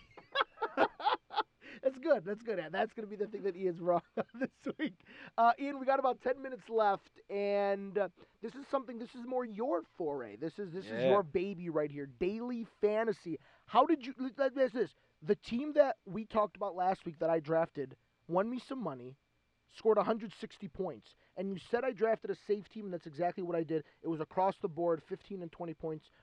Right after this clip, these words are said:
Speaker 1: from pretty much everyone, top to bottom, including my defense, 'cause I had the Vikings defense that I was all over last week. Uh, and they got me a hundred sixty points, which puts me in the money. Um, I think I, like, tripled up my money and from what I put in on it, so it was a,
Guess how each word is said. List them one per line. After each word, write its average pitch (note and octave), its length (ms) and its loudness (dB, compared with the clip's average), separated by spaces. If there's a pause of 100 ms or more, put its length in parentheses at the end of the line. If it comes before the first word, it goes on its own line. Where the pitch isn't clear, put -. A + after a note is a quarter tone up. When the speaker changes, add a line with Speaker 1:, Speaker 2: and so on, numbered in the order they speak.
Speaker 1:
from E3 120 -8
pretty F3 180 -4
much F3 180 -4 (100)
everyone, D#3+ 420 -2
top E3+ 240 -2
to F3+ 80 -4
bottom, D#3 260 0
including E3+ 300 -8
my D#3 100 -4
defense, D3+ 440 -10 (220)
'cause - 80 -6
I F3 40 0
had E3 100 0
the D3+ 60 -6
Vikings D#3+ 380 -2
defense D#3 360 -10
that D3 80 -4
I C#3+ 60 0
was C3+ 120 -4
all C#3+ 220 0
over C#3 200 4
last C3 260 -6
week. C#3 120 -8 (440)
Uh, E3+ 260 4
and F#3+ 140 -2
they G3 80 2
got A#3 160 2
me A3+ 60 -2
a G3 40 0
hundred A#3 240 -2
sixty - 280 -12
points, G#3 320 -2
which - 140 -20
puts - 200 -8
me A#3+ 60 -4
in G#3 60 -2
the F#3+ 60 -6
money. F3 360 -4 (300)
Um, E3+ 600 2
I E3 80 0
think F#3 160 -6
I, E3+ 60 -2
like, D#3+ 120 -8
tripled E3 280 -8
up D#3+ 100 -4
my D3 120 -10
money C#3+ 280 -10
and C3+ 140 -14
from D3+ 140 -12
what C#3 120 -8
I C3+ 40 -8
put D3 200 -6
in D3 100 -10
on D3 120 -8
it, A#2+ 140 -10
so D#3+ 80 -2
it D#3+ 40 -2
was D3+ 140 -6
a, - 20 -8